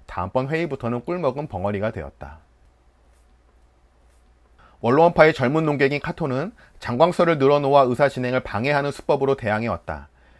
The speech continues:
그러나 집정관한테는 의사 진행을 방해하는 자에 대해 위병에게 명하여 퇴장시킬 권한이 있었다. 카이사르는 장광서를 그치지 않는 카토를 회의장에서 끌어내어 감옥에 가두라고 위병에게 지시했다.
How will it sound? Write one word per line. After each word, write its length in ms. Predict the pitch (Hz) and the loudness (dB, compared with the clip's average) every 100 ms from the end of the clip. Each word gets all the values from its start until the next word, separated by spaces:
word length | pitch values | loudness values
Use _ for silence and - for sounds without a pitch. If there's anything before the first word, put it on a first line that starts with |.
| _ | _
그러나 220 | - 139 | -2 0
집정관한테는 840 | 143 123 156 156 156 143 143 143 | 0 0 2 4 2 0 -2 -2
의사 220 | 120 139 156 | -2 0 0
진행을 380 | 156 147 147 | 0 -4 -4
방해하는 500 | 143 - 123 151 147 139 | -6 -6 -2 -2 -2 -2
자에 220 | 120 113 | -2 -2
대해 400 | 101 95 131 190 - _ | -2 -2 -2 -4 -14 _
위병에게 480 | 110 113 151 143 139 | -4 2 2 2 0
명하여 380 | 110 104 107 120 | 0 -2 -2 -2
퇴장시킬 520 | - 165 180 - 156 | -4 -6 -6 -8 -10
권한이 320 | - 104 107 104 | -8 -6 -4 -6
있었다. 480 | - 78 76 73 _ _ _ _ _ _ | -10 -14 -16 -20 _ _ _ _ _ _
카이사르는 580 | - 175 190 170 170 160 | 2 4 4 2 2 0
장광서를 500 | 139 120 151 160 156 | -2 2 2 2 -2
그치지 320 | - 131 143 | -2 -8 -2
않는 180 | 139 135 | -4 -4
카토를 540 | - 139 156 131 156 214 - _ - | -6 -4 -2 0 0 -2 -16 _ -2
회의장에서 480 | 196 180 160 147 147 | 0 0 -4 -4 -4
끌어내어 680 | 175 175 151 107 135 95 - _ | -2 0 0 0 -2 -4 -10 _
감옥에 340 | - 127 131 151 | -4 0 2 0
가두라고 480 | 127 120 135 127 139 | 0 0 4 4 4
위병에게 520 | 107 101 127 117 127 | 2 0 -2 -2 -4
지시했다. 720 | - - 123 98 - 78 80 | -6 -8 -6 -6 -10 -14 -16